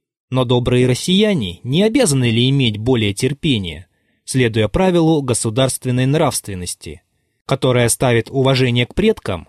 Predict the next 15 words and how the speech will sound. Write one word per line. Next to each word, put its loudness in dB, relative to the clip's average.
в -10
достоинство 0
гражданину 0
образованному? 0
Так -2
я 2
мыслил -2
и -2
писал 2
об 0
Игорях, 0
о -2
Всеволодах, 0
как -2
современник, 0